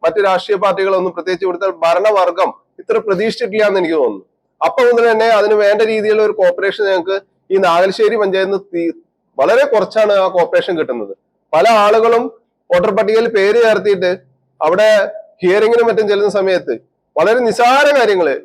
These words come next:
ഈ ഫ്ലിംസി റീസൺസ് എന്നൊക്കെ പറയും, വളരെ നിസ്സാര കാര്യങ്ങള് കൃത്യമായിട്ട് രേഖ ഉണ്ടെങ്കിൽ കൂടി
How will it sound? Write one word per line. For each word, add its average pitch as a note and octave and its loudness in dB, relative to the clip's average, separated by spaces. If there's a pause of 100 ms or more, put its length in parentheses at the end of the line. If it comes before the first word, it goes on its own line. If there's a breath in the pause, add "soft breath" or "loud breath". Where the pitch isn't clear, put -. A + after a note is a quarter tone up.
ഈ F#3+ -4
ഫ്ലിംസി G3+ -4
റീസൺസ് A#3+ -2
എന്നൊക്കെ G3 -2
പറയും, C#3 -2
വളരെ F#3+ 0
നിസ്സാര C4 0 (100)
കാര്യങ്ങള് F3 -2 (640)
കൃത്യമായിട്ട് C4+ 2
രേഖ C4+ 4
ഉണ്ടെങ്കിൽ B3+ 2
കൂടി G#3+ -2